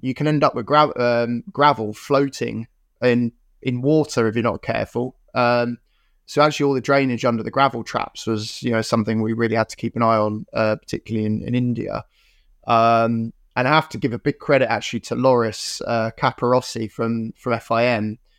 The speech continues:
You were asking earlier about, like, working with the local teams and, and, and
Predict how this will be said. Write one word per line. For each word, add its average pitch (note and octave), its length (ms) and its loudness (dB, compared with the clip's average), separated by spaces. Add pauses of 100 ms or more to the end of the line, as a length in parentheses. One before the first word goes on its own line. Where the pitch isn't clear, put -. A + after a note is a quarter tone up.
(320)
You B2 200 0
were B2 80 6
asking B2 360 2
earlier B2 300 4
about, A2 400 0
like, A2+ 220 -4
working A#2+ 320 0
with A2+ 120 -2
the A#2 60 2
local A#2+ 260 -6
teams A#2 480 -2
and, A2+ 240 -8
and, A2+ 360 -2
and A2+ 240 -6